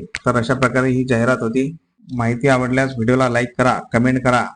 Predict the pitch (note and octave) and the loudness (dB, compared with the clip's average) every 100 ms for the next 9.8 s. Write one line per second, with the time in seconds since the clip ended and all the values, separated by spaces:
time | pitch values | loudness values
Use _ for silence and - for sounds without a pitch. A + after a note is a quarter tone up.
0 | _ - A2+ C3 B2+ A#2 C3+ B2 B2 B2 | _ -12 -4 0 0 0 -2 0 0 0
1 | A#2+ B2 B2+ B2+ A#2+ B2 B2+ B2+ A#2 A#2+ | 0 2 2 0 0 0 0 0 0 0
2 | B2 B2 A#2+ A#2+ A#2 B2+ G#2+ - - A2+ | 2 0 0 -2 -2 -2 -6 -10 -4 -2
3 | A#2 C3+ B2+ B2+ B2 B2 B2 C3 B2 B2 | 0 0 -2 -2 -2 0 2 2 0 0
4 | B2+ B2 A#2+ A#2+ E3+ - B2 B2 B2 B2+ | 0 0 0 -4 -6 -6 -2 0 0 0
5 | A#2+ B2+ A#2+ A2 - - B2 B2 A#2 A#2+ | 0 -2 -2 -4 -4 -4 -2 -2 -4 -4
6 | B2 B2 B2 A#2+ B2 F#2 - A#2+ B2 C3 | -2 -2 -2 0 0 -2 -6 0 2 2
7 | C3 B2+ B2 A2 A#2+ G#2+ - _ A#2+ C#3+ | 0 0 -2 0 0 0 -6 _ -2 0
8 | C3 A#2+ C3 C3 A#2+ B2 B2+ A#2+ A#2 - | 0 2 0 0 0 2 0 -2 -6 0
9 | C3 B2 B2 A2+ C3 B2+ A#2 | 0 2 0 0 2 2 0